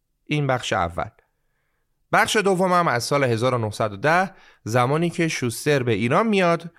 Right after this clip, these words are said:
تا پایان مأموریتش. یعنی تقریباً در نیمی از کتاب صحبتی از شوستر نمیشه و مرور تاریخ قاجاره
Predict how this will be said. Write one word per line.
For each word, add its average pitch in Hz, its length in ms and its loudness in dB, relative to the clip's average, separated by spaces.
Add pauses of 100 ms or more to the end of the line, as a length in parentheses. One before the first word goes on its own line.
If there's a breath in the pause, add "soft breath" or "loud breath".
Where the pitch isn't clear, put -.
(160 soft breath)
تا 143 160 0
پایان 147 540 0
مأموریتش. 110 960 0 (800)
یعنی 156 160 0
تقریباً 135 400 2
در 123 300 2
نیمی 143 480 2
از 117 220 0
کتاب 160 380 0
صحبتی 143 580 -2
از 110 140 0
شوستر 165 440 -2
نمیشه 135 380 0
و 117 200 0 (380 loud breath)
مرور 147 420 0
تاریخ 143 400 -2
قاجاره 120 920 0